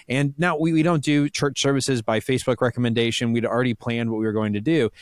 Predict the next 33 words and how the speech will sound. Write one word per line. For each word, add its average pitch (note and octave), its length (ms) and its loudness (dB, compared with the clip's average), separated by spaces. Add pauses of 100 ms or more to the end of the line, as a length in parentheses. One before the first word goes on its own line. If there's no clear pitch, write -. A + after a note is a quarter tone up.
(120)
And C#3 80 -2
because C3+ 260 0
Jesus, C#3 480 2
who A2+ 140 0
does B2+ 220 2
define G2 320 -4
our F#2+ 100 -4
politics, G#2 500 -4
told B2+ 140 -2
us A#2+ 120 0
to - 100 -4
mourn A2+ 280 0
with A#2+ 120 -2
those A#2+ 180 2
who A2+ 80 -2
mourn, E3 340 0 (240)
we F3+ 160 2
mourned C#3+ 360 2
the B2+ 120 0
loss G#2+ 320 2
of A2 80 -6
George G#2 280 -4
Floyd. F3 380 0
And G#2+ 140 2
then F#3+ 240 2
we E3 80 2
got D3+ 160 2
the B2 100 -4
emails A#2+ 520 0
from A2+ 200 0
the G#2+ 120 0
other G#2+ 200 0
side. F2 280 -4